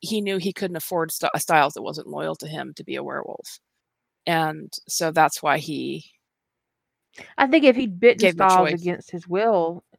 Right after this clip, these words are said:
Speaker 2: then he would have immediately gone and sought a different alpha.
Speaker 1: Yeah, he, I think he would have. Stiles would have. I, I think that,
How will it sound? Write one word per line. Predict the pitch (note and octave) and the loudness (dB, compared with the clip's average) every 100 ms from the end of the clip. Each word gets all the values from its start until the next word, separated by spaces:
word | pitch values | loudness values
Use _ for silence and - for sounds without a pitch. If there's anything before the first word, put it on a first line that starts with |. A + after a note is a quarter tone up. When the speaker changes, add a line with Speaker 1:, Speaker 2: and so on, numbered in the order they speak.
| _ | _
Speaker 2:
then | G3 F3+ | -2 0
he | F#3 | 2
would | F3 E3 | 2 0
have | D3+ _ | -4 _
immediately | F3+ E3 F3 F3 - D#3+ | -2 2 4 4 2 0
gone | D#3 D#3 D#3 | 0 0 0
and | D3+ D#3 | -4 -2
sought | E3 D3+ - | 0 2 0
a | |
different | D3+ - - | -6 -8 -8
alpha. | D3 F#3 - - - _ _ _ _ _ _ _ _ _ _ _ _ _ | -6 -6 -8 -14 -16 _ _ _ _ _ _ _ _ _ _ _ _ _
Speaker 1:
Yeah, | B3 G#3 | 10 10
he, | E3+ F3+ | 6 2
I | - | 2
think | F#3 F#3+ | 2 -2
he | F3 | -6
would | E3+ E3+ | -8 -8
have. | E3 - - | -8 -8 -10
Stiles | - F3 D#3 D#3 | -4 0 0 -2
would | D3+ | -10
have. | D#3+ - - _ _ _ - - | -10 -12 -16 _ _ _ -20 2
I, | - - | 4 6
I | G#3 | 4
think | - A3 G3+ | 2 -8 -6
that, | F#3+ | -6